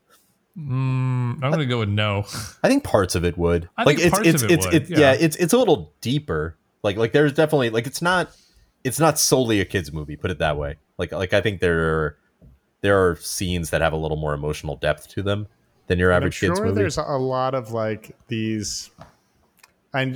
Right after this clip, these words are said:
Speaker 3: I know I did not see a lot of those, like, Molly Ringwald, Brat Pack types of movies.
Speaker 2: Yeah, I haven't
Speaker 1: Yeah.
Speaker 2: seen, uh,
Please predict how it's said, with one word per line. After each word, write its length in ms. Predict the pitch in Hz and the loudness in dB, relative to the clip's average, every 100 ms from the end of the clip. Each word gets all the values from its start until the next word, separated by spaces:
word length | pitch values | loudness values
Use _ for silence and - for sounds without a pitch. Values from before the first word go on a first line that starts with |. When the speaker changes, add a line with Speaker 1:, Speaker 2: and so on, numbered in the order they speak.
| 151 | -4
Speaker 3:
I 100 | 139 | -2
know 260 | 135 139 | 0 0
I 80 | 135 | 0
did 180 | 123 120 | -2 -4
not 200 | 120 120 | -4 -4
see 140 | - 123 | -4 -4
a 60 | |
lot 200 | 110 110 | -2 -2
of 60 | 107 | -2
those, 200 | 104 101 | -2 -2
like, 260 | 107 101 - | -4 -6 -10
Molly 420 | 117 113 113 110 | -4 -2 0 -2
Ringwald, 720 | 101 104 107 101 98 95 92 87 _ _ _ | -2 -2 -2 -2 -2 -2 -4 -8 _ _ _
Brat 340 | 110 98 95 - | -4 -4 -4 -8
Pack 260 | 98 87 - | -8 -8 -12
types 320 | - 95 - 92 | -10 -10 -8 -10
of 80 | |
movies. 200 | 101 98 | -6 0
Speaker 2:
Yeah, 580 | 113 113 104 95 90 87 | 4 6 6 6 6 4
I 140 | - 120 | 4 4
haven't 200 | 139 127 | 4 2
Speaker 1:
Yeah. 120 | 107 | 0
Speaker 2:
seen, 300 | 107 110 104 | 0 2 2
uh, 440 | 98 92 90 85 | 2 4 4 2